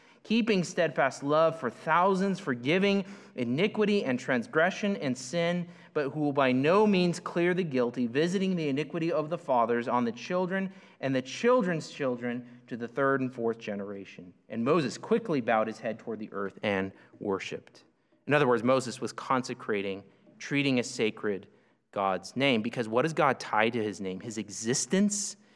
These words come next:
his being, his character. So when we talk about what Jesus is talking about with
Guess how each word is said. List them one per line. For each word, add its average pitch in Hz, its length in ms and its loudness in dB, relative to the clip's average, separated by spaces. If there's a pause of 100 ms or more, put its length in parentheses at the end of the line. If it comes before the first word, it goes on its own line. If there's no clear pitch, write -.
(120)
his 117 180 -6
being, 175 800 0 (220)
his - 220 -8
character. 220 960 0 (1040)
So - 140 -4
when 180 120 2
we 214 100 4
talk 202 440 2
about 139 500 4 (1080)
what 151 140 0
Jesus 180 420 2
is 151 100 2
talking 139 420 4
about 127 200 6
with - 300 0